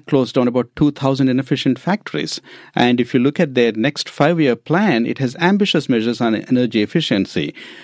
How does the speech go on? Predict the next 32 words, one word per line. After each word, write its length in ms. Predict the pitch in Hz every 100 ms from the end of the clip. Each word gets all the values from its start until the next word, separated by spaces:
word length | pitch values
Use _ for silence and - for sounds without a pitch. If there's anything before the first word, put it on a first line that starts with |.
| - -
And 80 |
the 40 | 175
same 240 | - 226
thing 160 | 185 156
can 160 | 156
be 100 | 143
said 140 | 135 143
about 240 | 143 147
India. 440 | 196 226 151 82 - _
So 140 | - 165
you 100 | 185
need 160 | 226
to 120 | 202 - _
factor 400 | - 165 170 -
those 440 | 135 131 170 180 - - -
things 280 | 135 131 110 -
in 420 | 160 101 101 - _ _ -
and 440 | 135 131 135 131
think 220 | - 226 233
about 260 | 175 156
not 220 | 156 180
just 300 | 156 160 -
one 480 | 120 123 147 170 165 - _
legal 360 | 127 143 143 131
instrument, 640 | 131 - 151 131 78 92 - -
as 240 | 113 104
we 420 | 113 110 107 95 _
have 300 | - 104 98
historically 720 | - 110 - 175 165 131 117
been 200 | 104 104
familiar 480 | 98 113 110 104 92
with, 300 | 82 80 90